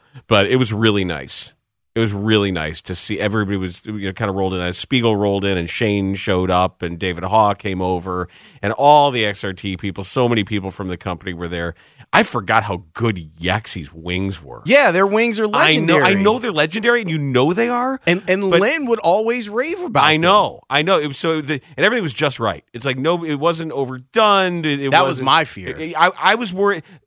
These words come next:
Speaker 1: It was a perfect less is more kind of thing of people in a, in a place that he loved talking about him, saying nice things about him, and a lot of us who are still, frankly, really struggling with his absence.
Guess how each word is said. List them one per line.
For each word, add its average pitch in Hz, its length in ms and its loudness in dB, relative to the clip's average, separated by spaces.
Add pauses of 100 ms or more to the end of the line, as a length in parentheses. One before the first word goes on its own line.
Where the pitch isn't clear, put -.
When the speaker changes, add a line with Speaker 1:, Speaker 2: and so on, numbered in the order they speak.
(420)
Speaker 1:
It 170 80 -2
was 156 160 0
a 143 60 -2
perfect 202 520 -4
less 147 280 0
is 135 120 -4
more 123 500 2 (560)
kind 123 180 -2
of 110 80 -4
thing 92 220 -6
of 92 180 -12
people 165 360 -2
in 160 180 0
a, 165 160 -2
in 160 160 2
a 185 60 2
place 151 360 -4
that 143 120 -6
he 135 140 -6
loved 110 460 2 (380)
talking 139 360 2
about 120 240 0
him, 113 220 -2
saying 117 380 -2
nice 104 300 -2
things 98 280 -6
about 95 260 -2
him, 101 220 -2
and 95 80 -4
a 92 40 -6
lot 101 200 2
of 107 100 0
us 104 120 -8
who 104 180 -4
are 95 120 -2
still, 127 680 0 (480)
frankly, 127 320 0
really 104 220 -2
struggling 107 720 -2 (460)
with 98 180 -8
his 101 160 -4
absence. 98 720 -4